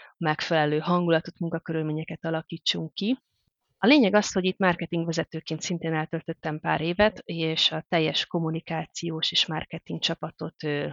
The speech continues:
koordináltam, vagy, ö, támogattam, és aztán jelent meg a fejemben a gondolat, hogy, ö, ugyan van egy olyan klisé, hogy multinál nem jó dolgozni, mert a gépezet egy kis csavarkája vagy darabja az ember, de mégis, ö, foglalkoztatott a gondolat, hogy, ö,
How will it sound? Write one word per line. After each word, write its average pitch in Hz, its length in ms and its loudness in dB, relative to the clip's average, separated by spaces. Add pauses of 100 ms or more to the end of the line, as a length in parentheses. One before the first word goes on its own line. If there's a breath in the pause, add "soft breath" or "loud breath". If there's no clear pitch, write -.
(120)
koordináltam, 185 920 0
vagy, 151 320 -8
ö, 139 180 -4 (180)
támogattam, 180 800 -2 (840 loud breath)
és - 160 2
aztán 160 380 2
jelent 160 320 2
meg 165 140 -2
a 165 40 2
fejemben 160 460 2
a 165 100 0
gondolat, 170 500 2
hogy, 170 360 2
ö, 165 260 4 (1080)
ugyan 202 200 4
van 247 120 6
egy 190 160 4
olyan 170 180 2
klisé, - 380 2
hogy 165 220 0
multinál 165 460 0
nem 175 180 2
jó 160 140 0
dolgozni, 160 480 0
mert 156 120 -2
a 160 60 -2
gépezet 170 520 -6
egy 160 160 -6
kis - 240 -2 (400 loud breath)
csavarkája 160 960 4
vagy 156 160 -2
darabja 165 440 2
az 156 140 2
ember, 185 340 4
de 175 100 2
mégis, 170 440 2
ö, 160 100 2
foglalkoztatott - 1000 -2
a 165 60 0
gondolat, 165 480 2
hogy, 165 280 0
ö, 160 180 6